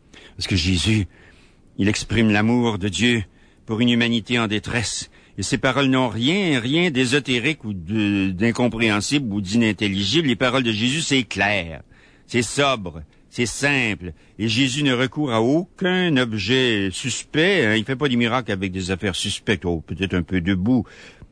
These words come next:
Et le malade n'exerce aucune contrainte sur Jésus. Ni celui-ci, Jésus, sur la volonté de son Père.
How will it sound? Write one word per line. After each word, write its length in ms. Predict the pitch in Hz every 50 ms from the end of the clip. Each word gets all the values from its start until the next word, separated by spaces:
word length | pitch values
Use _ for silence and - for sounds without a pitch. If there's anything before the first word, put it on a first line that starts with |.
| _ _ _ _ _ - _ _ _ -
Et 80 | 123 123
le 80 | 131 123
malade 420 | 127 127 123 123 127 131 135 123
n'exerce 420 | 120 113 104 98 95 123 113 -
aucune 260 | - 160 147 190 180 165
contrainte 420 | 180 175 170 - 170 160 180 185
sur 180 | - - 143 131
Jésus. 540 | 113 120 131 131 120 107 117 127 135 135 135 - _ _ _ _ _ _ _ _ - - _ _ _ _ _ _ _ _ _ _ _ _ _ - - _ - - -
Ni 180 | 123 120 139
celui-ci, 960 | 147 - - 156 147 135 143 143 - - 175 226 269 285 277 262 220 170 151 135
Jésus, 400 | 117 113 131 131 139 185 214 196
sur 180 | - - 143
la 120 | 131 135 131
volonté 340 | 135 147 151 151 147 156
de 80 | 180 151
son 180 | - 165 156 151
Père. 460 | - 139 135 139 139 143 147 147